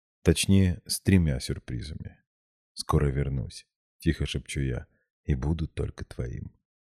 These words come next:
«Я буду ждать», улыбается рыжуха, морща нос. «И не вздумай делать глупостей. Вернусь, поедем в больницу к твоим девчонкам.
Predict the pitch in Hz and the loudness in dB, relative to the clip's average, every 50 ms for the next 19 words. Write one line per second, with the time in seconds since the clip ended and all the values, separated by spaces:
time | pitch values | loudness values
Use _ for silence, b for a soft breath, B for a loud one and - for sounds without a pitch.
0 | _ - - 73 78 69 65 76 - 80 71 - - 71 76 71 64 - - - | _ -6 -4 -2 -2 -2 -2 -4 -4 -4 -6 -6 -6 -4 -4 -4 -6 -8 -12 -20
1 | _ _ _ _ _ _ _ - 78 80 71 73 65 65 73 69 65 - - 69 | _ _ _ _ _ _ _ -2 -2 0 0 0 0 0 0 -2 -2 -4 -4 -4
2 | 67 69 67 67 - 85 82 - - 67 64 65 67 67 - - 62 58 53 - | -2 -2 -2 -2 -2 -4 -4 -4 -6 -6 -4 -6 -6 -8 -8 -10 -10 -8 -8 -10
3 | - - - - _ _ _ _ _ _ _ _ _ _ _ - - 85 82 80 | -10 -12 -16 -20 _ _ _ _ _ _ _ _ _ _ _ 2 4 6 6 6
4 | 76 69 65 64 90 90 101 104 98 71 71 71 71 73 69 71 67 67 67 - | 4 4 2 2 4 6 6 6 4 4 2 2 0 0 -2 -2 -4 -4 -4 -4
5 | - 58 - - - - - - - - _ _ _ _ - 85 80 87 85 82 | -4 -8 -8 -8 -10 -10 -10 -10 -12 -14 _ _ _ _ -6 0 2 4 4 4
6 | 82 92 110 110 - - 71 71 71 71 65 71 69 64 64 65 71 71 73 85 | 6 4 4 2 2 2 2 2 2 2 0 0 -2 -2 -2 -2 -2 0 0 0
7 | 98 - - 76 - - - 65 67 73 78 73 71 - - - 53 50 - - | 0 -2 -2 -6 -6 -4 -4 -2 -2 -2 -2 -4 -4 -6 -6 -6 -8 -8 -8 -10
8 | - - - - | -10 -12 -12 -12